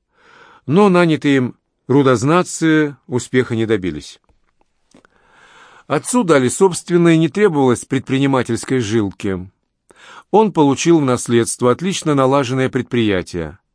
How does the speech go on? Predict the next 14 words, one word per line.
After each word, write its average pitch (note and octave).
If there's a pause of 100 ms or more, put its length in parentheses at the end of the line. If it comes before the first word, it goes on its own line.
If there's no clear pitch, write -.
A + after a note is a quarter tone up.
(420)
Так G#3+
что E3+
повозки C#3+
с -
серебряными A#2+
слитками D3+ (560)
по-прежнему D#3
уходили C3
по A#2+
Большому A2
тракту D#3 (680)
к -
столичным B2+
покупателям. E2+